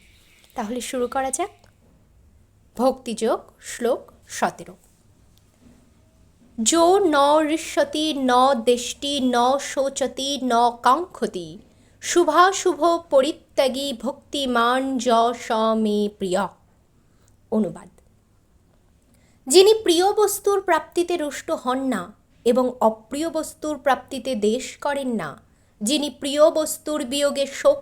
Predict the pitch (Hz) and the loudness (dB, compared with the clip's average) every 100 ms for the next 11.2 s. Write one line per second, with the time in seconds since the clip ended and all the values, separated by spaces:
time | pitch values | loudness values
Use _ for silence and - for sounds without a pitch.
0 | - - 226 214 202 190 160 208 _ _ | -6 -2 0 0 -4 -6 -8 -12 _ _
1 | - 220 226 - 247 240 - - 247 - | -4 0 0 -2 -4 -4 -8 0 0 0
2 | 247 - - 269 220 233 - 233 - 196 | -8 -10 -4 -2 0 -2 -4 -8 -4 -2
3 | 214 247 240 285 - 247 247 202 175 175 | 0 0 -2 -6 -10 -10 -4 -4 -4 -8
4 | 156 143 - _ _ _ _ _ _ _ | -10 -12 -16 _ _ _ _ _ _ _
5 | - 302 339 349 339 - 330 254 349 349 | 4 6 6 6 0 -2 -2 2 2 4
6 | 330 - 277 - 330 277 320 - 262 269 | 4 4 2 -2 -6 -4 -6 0 0 0
7 | 320 - - 311 277 262 269 262 247 233 | -4 -8 -6 2 2 4 0 2 2 0
8 | - - 233 233 - 262 226 226 202 170 | -6 -2 -2 -4 -4 -4 -2 -4 -6 -8
9 | 202 _ _ _ - 240 226 254 285 277 | -12 _ _ _ 2 4 4 2 -2 -6
10 | 269 247 - 247 262 - 262 214 185 _ | -4 -6 -2 -2 -2 -6 -8 -6 -8 _
11 | 175 147 | -8 -8